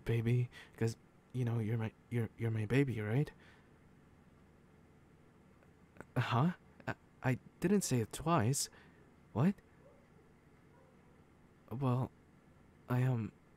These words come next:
<sighs> I guess I, I did call you that. Sorry, it's just... I've been watching TikTok a lot and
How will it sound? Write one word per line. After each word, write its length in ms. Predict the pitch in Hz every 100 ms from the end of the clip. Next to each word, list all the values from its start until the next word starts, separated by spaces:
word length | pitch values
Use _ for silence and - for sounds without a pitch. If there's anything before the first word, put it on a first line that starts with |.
| - - - - - - - - - - - -
<sighs> 1800 | - - - - - - - - - - - - - - - - - - -
I 100 | 123
guess 460 | 123 120 117 - - - - - - - -
I, 140 | 117 - - - -
I 40 |
did 200 | - 113 -
call 180 | - 110
you 100 | 113
that. 260 | 113 117 120 135 - - - - - - - - - - - - - - - - - - - - - -
Sorry, 360 | - - 143 107
it's 160 | 107
just... 360 | - 113 - - - - - - - - - - - -
I've 160 | 113 -
been 300 | 131 131 - - - -
watching 500 | - 113 131 - 120 -
TikTok 460 | - 135 - 104 -
a 60 |
lot 320 | 101 107 107 -
and 300 | 107 110 107